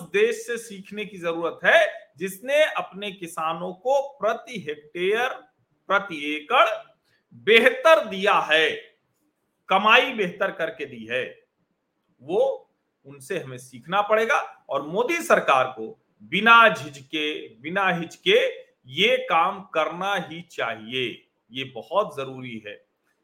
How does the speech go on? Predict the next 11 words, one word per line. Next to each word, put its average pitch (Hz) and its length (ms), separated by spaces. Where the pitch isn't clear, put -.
इससे 170 340
किसानों 139 420
का 107 140
भला 113 340
होगा, 175 540
देश 165 400
में 143 80
अराजकता 120 600
की 117 260
स्थिति 143 580
लगभग 117 440